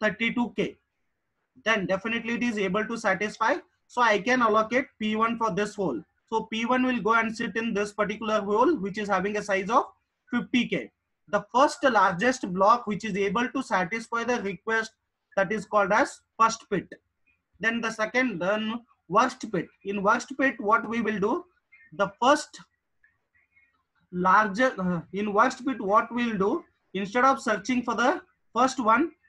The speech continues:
we will search for the largest one among this entire list. Among this entire list, which is the largest one, ten K, twenty K, fifteen K,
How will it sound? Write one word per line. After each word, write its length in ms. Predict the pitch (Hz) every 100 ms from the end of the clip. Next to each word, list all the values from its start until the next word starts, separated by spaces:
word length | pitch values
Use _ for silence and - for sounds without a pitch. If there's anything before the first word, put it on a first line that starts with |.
| -
we 100 | 214
will 180 | 247 -
search 320 | 233 240 -
for 120 | 254
the 100 | 247
largest 600 | 202 185 214 190 277 277
one 180 | 240 247
among 280 | 220 233 220
this 160 | 233
entire 420 | 208 196 220 220 202
list. 380 | 175 - - _ _ _ _ -
Among 260 | 190 240 247
this 120 | 262
entire 420 | 220 214 262 254
list, 260 | 247 262 226
which 140 | 185
is 100 | 247
the 80 | 247
largest 440 | 202 196 226 233
one, 240 | 220 262 302
ten 220 | 196 214 196
K, 160 | 220
twenty 360 | 208 196 190 214
K, 220 | 226 226
fifteen 360 | 180 160 208 208
K, 120 | 220